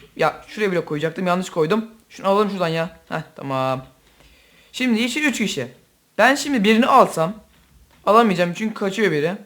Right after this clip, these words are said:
Aa geri ışınlandı. Onda da lag var herhalde. Şimdi base'de birisi var mı?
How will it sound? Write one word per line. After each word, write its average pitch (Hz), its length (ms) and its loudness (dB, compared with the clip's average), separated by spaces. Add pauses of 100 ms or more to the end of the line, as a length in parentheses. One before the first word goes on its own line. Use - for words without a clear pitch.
(260)
Aa 208 120 8
geri 220 240 6
ışınlandı. 208 520 0 (720)
Onda 202 260 2
da 247 100 6
lag 190 160 6
var 156 160 2
herhalde. 131 360 -4 (1700)
Şimdi 175 200 -4
base'de 190 200 0
birisi 214 200 -2
var 254 120 8
mı? 143 160 -2